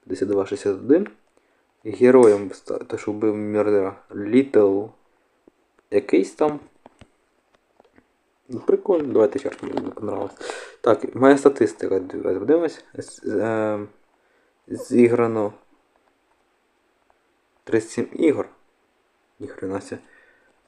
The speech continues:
Е, опита сімсот тридцять три. Вікторі-, переможець-, переможець-, перемог двадцять три там. В принципі, я на свої шанси не,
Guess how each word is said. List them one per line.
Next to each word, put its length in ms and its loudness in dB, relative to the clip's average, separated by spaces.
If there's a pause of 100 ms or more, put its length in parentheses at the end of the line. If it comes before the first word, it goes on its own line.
(480)
Е, 280 0
опита 380 2
сімсот 880 -6
тридцять 280 -2
три. 240 2 (380)
Вікторі-, 580 0
переможець-, 600 -2
переможець-, 920 -4 (220)
перемог 640 6
двадцять 560 0
три 280 2
там. 180 -6 (600)
В 100 -18
принципі, 260 -6
я 60 4
на 100 -4
свої 180 -2
шанси 280 -2
не, 120 -2